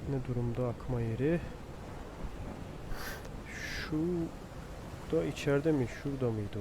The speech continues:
o da? Bu bir miydi ya? Yani bu bir. Diğer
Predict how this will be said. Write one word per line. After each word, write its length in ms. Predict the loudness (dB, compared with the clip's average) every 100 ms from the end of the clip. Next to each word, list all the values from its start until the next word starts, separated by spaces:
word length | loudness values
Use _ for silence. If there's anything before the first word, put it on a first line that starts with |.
| -2
o 20 |
da? 80 | -2 -4 -6 -6 -6 -8 -10 -12 -12 -10 -10 -10 -12 -12 -12 -10 -8
Bu 140 | -2 2
bir 140 | 4
miydi 360 | 4 2 0 0
ya? 140 | 0 0 -4 -6 -12 -12 -12 -10 -6
Yani 140 | -4 -4
bu 140 | -2 0
bir. 420 | -2 -2 -8 -8 -8 -8 -8 -8 -10 -10 -10 -12 -14 -14 -14 -14 -14 -12 -10 -10 -10 -8 -2
Diğer 200 | -2